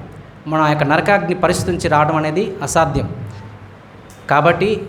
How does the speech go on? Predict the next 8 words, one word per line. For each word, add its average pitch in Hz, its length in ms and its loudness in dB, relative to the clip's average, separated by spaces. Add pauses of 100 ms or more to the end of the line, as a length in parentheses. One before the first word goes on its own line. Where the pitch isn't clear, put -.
(220)
ప్రభువునందు 165 480 2
నమ్మకంగా 165 460 0
జీవిద్దాం, 160 520 0 (440)
ఇంకా 170 380 2
రక్షింపబడిన 175 480 2
వాడు 170 140 2
దేవుని 165 280 2
యందు, 175 300 0